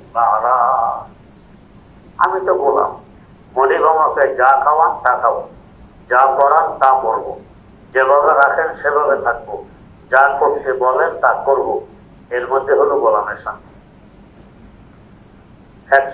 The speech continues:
মনিব গোলাম খরিদ করে গোলামকে জিজ্ঞেস করতেছে, "তুমি কি খাবে?"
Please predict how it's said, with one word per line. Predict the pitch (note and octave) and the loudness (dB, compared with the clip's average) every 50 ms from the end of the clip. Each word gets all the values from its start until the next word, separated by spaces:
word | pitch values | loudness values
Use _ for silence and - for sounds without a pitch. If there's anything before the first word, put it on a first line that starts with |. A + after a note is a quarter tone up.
| B2 | -2
মনিব | B2+ B2+ C3+ C#3 D3 D3 C#3+ - - | -2 -2 0 0 -2 -2 -4 -4 -4
গোলাম | A#2+ A#2+ B2+ B2+ C3 C3+ C#3+ - B2+ | -2 0 2 2 2 2 0 -2 -2
খরিদ | C3+ C#3 D3 C#3+ C#3+ - | 0 0 0 0 -2 -2
করে | - A#2 A#2+ C3 D3 - - - - - - - - - - - - - - - | -4 -2 0 0 0 -2 -4 -6 -10 -16 -20 -20 -20 -20 -20 -20 -20 -20 -8 -4
গোলামকে | A2+ A#2+ B2 B2 B2+ C#3+ - - D3+ C#3+ | -2 0 2 2 0 0 -2 -6 -8 -8
জিজ্ঞেস | - - C3 C3+ - B2+ A2+ - | -8 -10 -12 -12 -10 -8 -8 -6
করতেছে, | - C3+ C3+ - - - B2+ - - B2 A2+ - | -6 -6 -6 -6 -6 -6 -6 -6 -6 -8 -10 -8
"তুমি | - C3+ B2+ C3 B2+ - | -8 -8 -8 -8 -8 -10
কি | C3+ C3+ B2 | -12 -12 -8
খাবে?" | B2+ B2 A#2 G2+ G2+ - | -6 -6 -6 -6 -8 -12